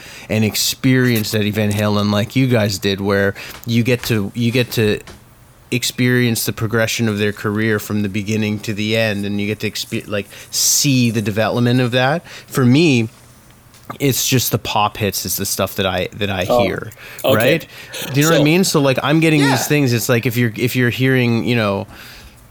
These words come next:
Speaker 1: U two or any of these bands, you're getting these cherry-picked things that are their crossover hits that everybody knows about, but those aren't necessarily the ones that the fans like or the ones that are,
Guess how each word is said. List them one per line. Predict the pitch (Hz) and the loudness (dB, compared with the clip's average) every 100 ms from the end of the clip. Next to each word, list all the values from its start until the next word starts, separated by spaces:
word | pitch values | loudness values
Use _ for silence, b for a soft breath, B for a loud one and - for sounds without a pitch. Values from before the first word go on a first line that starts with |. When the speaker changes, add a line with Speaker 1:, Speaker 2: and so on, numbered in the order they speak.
| - | -6
Speaker 1:
U | 117 135 | 0 2
two | 123 - 139 123 107 | 2 2 4 4 4
or | |
any | 117 135 120 | 4 2 4
of | |
these | 104 98 | 2 0
bands, | 92 104 98 98 | 0 0 0 0
you're | 117 | 0
getting | 135 139 127 | 2 2 2
these | 110 - | 0 -2
cherry-picked | - 120 113 120 104 | 0 0 0 -2 -4
things | - 131 131 104 | -2 0 2 0
that | 107 101 | 0 0
are | 104 | 0
their | 104 | 0
crossover | 101 - 110 117 123 107 101 | -2 -2 0 0 0 0 0
hits | 110 - | -2 -2
that | 107 | -2
everybody | 107 101 104 101 | -2 0 0 0
knows | 110 123 120 | 0 0 0
about, | 101 104 98 | 0 0 0
but | 104 - | -2 0
those | 120 | 0
aren't | 113 104 | 0 0
necessarily | 101 - - 107 107 107 101 | 0 -2 -2 0 0 0 0
the | 104 | 0
ones | 101 104 98 | 0 0 -2
that | 98 | -6
the | - | -8
fans | - 117 117 113 113 | -2 0 0 0 0
like | 110 107 | 0 0
or | 101 110 | 0 0
the | 104 104 | 0 0
ones | 101 104 98 | -2 -4 -4
that | 101 | -2
are, | 101 104 | -2 -2